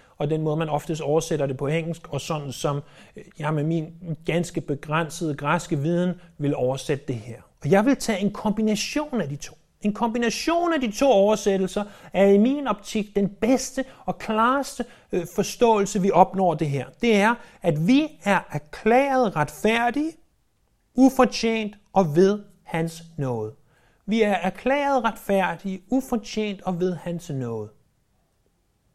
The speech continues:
Hvis jeg kom med en bibeloversættelse, det har jeg ingen intentioner om eller evner for, så vil det være sådan, jeg oversat det. Vi er erklæret retfærdige, ufortjent af hans nåde. Og hvorfor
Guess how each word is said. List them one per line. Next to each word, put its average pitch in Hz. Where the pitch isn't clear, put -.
Hvis 170
jeg 226
kom 190
med 190
en 165
bibeloversættelse, 160
det 143
har 143
jeg 131
ingen 170
intentioner 160
om 175
eller 151
evner 143
for, -
så -
vil 147
det 143
være 135
sådan, 135
jeg 143
oversat 127
det. 131
Vi 160
er 165
erklæret 233
retfærdige, 156
ufortjent 170
af 135
hans -
nåde. 107
Og 165
hvorfor 226